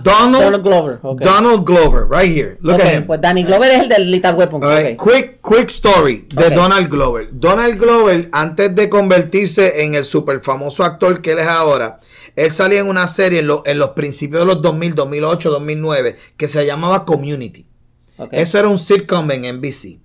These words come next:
Speaker 2: Ok.
Speaker 1: Y ahí fue que él empieza, antes de convertirse en el famoso con que ahora que sale en la serie de Atlanta,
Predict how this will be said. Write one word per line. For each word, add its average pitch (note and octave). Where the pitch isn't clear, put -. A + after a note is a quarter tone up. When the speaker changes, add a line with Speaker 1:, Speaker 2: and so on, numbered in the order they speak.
Speaker 2:
Ok. B2+
Speaker 1:
Y D3+
ahí D3+
fue A3
que F#3
él E3
empieza, E3
antes D3
de F#3
convertirse F3
en E3+
el C3
famoso C#3
con D3
que C3
ahora C#3+
que F#3
sale B2
en C3+
la C3
serie C3
de B2
Atlanta, C3+